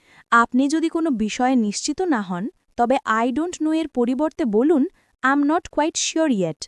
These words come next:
অর্থাৎ আপনি বিষয়টি আরও খতিয়ে দেখবেন। তিন, আপনি কোনো ব্যস্ত মানুষের সাথে কথা বলতে চাইলে সরি না বলে তাকে জিজ্ঞেস করুন, "Do you have a moment?"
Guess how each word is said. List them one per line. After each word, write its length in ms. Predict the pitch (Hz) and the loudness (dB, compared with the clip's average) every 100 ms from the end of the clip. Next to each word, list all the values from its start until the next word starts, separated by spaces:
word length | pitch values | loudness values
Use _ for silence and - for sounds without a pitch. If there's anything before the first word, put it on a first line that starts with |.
| _ _ _ - | _ _ _ -6
অর্থাৎ 420 | 185 - - 277 - - _ - | -6 -6 -6 -6 -6 -20 _ -4
আপনি 300 | 214 233 277 | -2 2 2
বিষয়টি 560 | 277 - 339 - 262 403 _ _ | 0 0 -2 -2 -4 -6 _ _
আরও 260 | 277 311 370 | 2 2 0
খতিয়ে 360 | - 285 233 | -2 -2 0
দেখবেন। 380 | 190 170 175 170 165 _ _ _ _ _ - | 0 -2 -6 -8 -8 _ _ _ _ _ 0
তিন, 300 | 330 214 160 - _ _ _ - | 2 2 -2 -14 _ _ _ 2
আপনি 360 | 214 - 254 | 2 4 0
কোনো 200 | 262 302 | 2 2
ব্যস্ত 360 | 269 202 294 - | 2 0 0 -2
মানুষের 380 | 269 269 277 311 | 0 2 0 -2
সাথে 280 | 302 294 294 | -4 -6 -4
কথা 280 | 202 - 233 | -4 -4 -4
বলতে 300 | 269 277 311 | -4 -4 -2
চাইলে 420 | 320 339 214 262 _ _ _ | 0 2 0 -2 _ _ _
সরি 420 | - - 254 320 | -4 2 4 4
না 160 | 392 349 | 4 2
বলে 340 | 240 202 185 330 _ _ | 2 2 0 -4 _ _
তাকে 240 | 247 240 | -4 -2
জিজ্ঞেস 380 | 220 214 190 254 | -4 -4 -4 -4
করুন, 300 | - 381 269 208 _ _ 220 | 0 0 0 -2 _ _ -2
"Do 100 | 269 | 0
you 140 | 294 | 2
have 240 | 269 285 | 0 -2
a 80 | 302 262 | 2 4
moment?" 400 | 262 415 302 | 4 2 -2